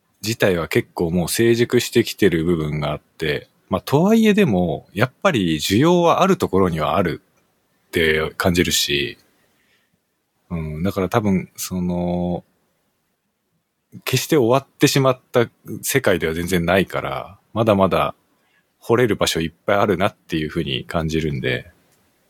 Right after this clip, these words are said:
やっぱ楽しいを原動力に、新しいことやっていくっていうのは全然ありだなって思いますね。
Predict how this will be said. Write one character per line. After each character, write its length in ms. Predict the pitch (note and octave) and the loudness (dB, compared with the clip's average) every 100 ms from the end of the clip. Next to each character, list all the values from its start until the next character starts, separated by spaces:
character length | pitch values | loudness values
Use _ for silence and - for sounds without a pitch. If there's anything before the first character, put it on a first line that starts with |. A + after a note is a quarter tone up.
| _ _ _ _ | _ _ _ _
や 60 | - | -6
っ 120 | - | -6
ぱ 140 | - | -2
楽 100 | A#2 | -2
し 340 | A#2+ - B2 G2+ | -2 2 4 4
い 40 | |
を 260 | E2+ D2+ - - | 4 0 -4 -6
原 280 | F#2+ F#2+ F#2+ | 0 4 4
動 200 | F#2 F2 | 4 4
力 240 | D#2+ - | 2 -4
に、 260 | - D2 D2 _ _ _ _ _ _ _ _ | -8 -8 -10 _ _ _ _ _ _ _ _
新 280 | - G#2+ G2 | -4 0 0
し 200 | - G#2 | 2 0
い 40 | |
こ 120 | E2 | 0
と 100 | - | -2
や 100 | D#2+ | -4
っ 40 | D#2+ | -4
て 180 | - F2+ | -2 -2
い 100 | E2+ | 0
く 160 | G2+ | -2
っ 20 | |
て 300 | F2+ _ - | -4 _ -4
い 80 | E2 | -2
う 60 | D2+ | -2
の 80 | D2 | -2
は 260 | C#2+ B1+ - | -2 -4 -6
全 160 | F2 | -6
然 200 | E2+ F#2+ | 0 4
あ 80 | G2 | 4
り 100 | F#2+ | 2
だ 120 | C#2+ | -2
な 140 | D2 - | -6 -8
っ 40 | |
て 360 | _ - C2 - _ _ _ | _ -6 -6 -8 _ _ _
思 200 | - D#2+ | -8 -4
い 60 | D#2 | -2
ま 100 | D#2 | -4
す 140 | - | -6
ね。 180 | - - | -10 -16